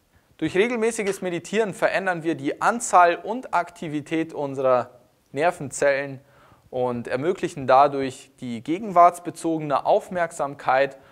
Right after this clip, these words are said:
und die Konzentration auf das Hier und Jetzt. Dazu fördert regelmäßiges Meditieren das Gedächtnis,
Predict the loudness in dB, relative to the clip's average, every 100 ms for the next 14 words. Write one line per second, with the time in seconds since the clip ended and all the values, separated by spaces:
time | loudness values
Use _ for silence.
0 | -20 _ -6 -4 -8 -10 -4 -4 -4 -6
1 | -6 -2 0 0 -4 -4 -4 -6 -6 -8
2 | -8 -16 -14 -16 -8 -2 -2 -2 -12 -6
3 | -6 -6 -16 -20 _ _ _ _ 4 4
4 | 0 -8 -2 2 4 2 0 -2 -2 -4
5 | -6 -6 -6 -6 -6 -8 -10 -4 -4 -2
6 | -6 -8 -8 -2 -4 -4 -12 -12 -12